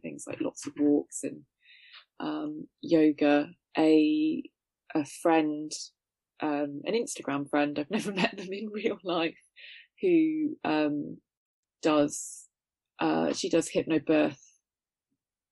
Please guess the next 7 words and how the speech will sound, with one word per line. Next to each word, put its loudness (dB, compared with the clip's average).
teaching, 0
um, -2
and -2
she's 4
also 2
had, -6
um, -10